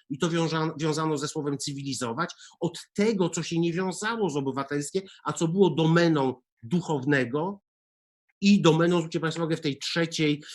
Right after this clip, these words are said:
w tej trzeciej, w tym trzecim akapicie cywilny, cywilnie, opozycja do duchowny, opozycja do wojskowy.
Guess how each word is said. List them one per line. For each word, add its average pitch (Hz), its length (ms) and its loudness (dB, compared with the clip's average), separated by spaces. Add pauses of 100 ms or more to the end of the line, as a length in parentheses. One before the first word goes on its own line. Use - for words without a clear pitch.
(120)
w - 40 -20
tej 135 180 2
trzeciej, 151 640 0
w - 60 -14
tym 160 120 -2
trzecim 165 300 -2
akapicie 151 480 -2
cywilny, 160 520 0
cywilnie, 170 540 0 (200)
opozycja 160 560 -2
do 143 140 2
duchowny, 156 600 -2 (240)
opozycja 156 580 -2
do 147 180 2
wojskowy. 139 760 -2